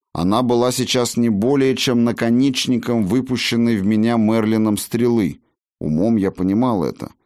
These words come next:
но облегчения не чувствовал. А потом всё внезапно и резко изменилось.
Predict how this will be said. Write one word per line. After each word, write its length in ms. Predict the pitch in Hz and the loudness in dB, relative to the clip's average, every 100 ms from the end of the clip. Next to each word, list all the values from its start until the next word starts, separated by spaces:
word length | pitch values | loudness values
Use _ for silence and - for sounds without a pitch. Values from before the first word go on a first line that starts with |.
| _ _ | _ _
но 180 | 92 92 | -2 0
облегчения 720 | 78 82 82 - 95 85 78 | 0 -2 -4 -4 -2 0 0
не 140 | 78 78 | 0 -2
чувствовал. 680 | - - - - 50 50 _ _ _ _ _ _ _ _ _ _ | -6 -10 -10 -12 -12 -14 _ _ _ _ _ _ _ _ _ _
А 80 | - | -6
потом 360 | - 214 151 147 | -4 -2 0 -2
всё 200 | - 131 | -2 -2
внезапно 640 | 113 117 101 135 135 120 | 0 0 0 -2 -2 -4
и 240 | 123 110 110 | -4 -2 0
резко 400 | 120 120 - 110 | 0 -2 -4 -2
изменилось. 840 | 95 110 113 104 69 50 - | 0 0 0 0 -4 -8 -14